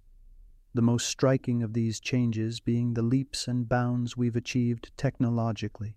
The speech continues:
So, when you envision the world in twenty-one hundred, what do you see? Perhaps fleets of ultra-fast aircraft,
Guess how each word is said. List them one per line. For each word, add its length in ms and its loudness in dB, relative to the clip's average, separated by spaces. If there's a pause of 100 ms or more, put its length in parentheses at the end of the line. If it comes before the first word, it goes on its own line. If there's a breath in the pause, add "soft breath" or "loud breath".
(500)
So, 360 0 (420)
when 160 4
you 180 6
envision 500 4
the 60 2
world 400 2
in 140 2
twenty-one 560 0
hundred, 440 0 (280)
what 140 0
do 60 0
you 120 2
see? 320 -4 (600)
Perhaps 420 0
fleets 540 -2
of 200 -4
ultra-fast 680 -2
aircraft, 600 -4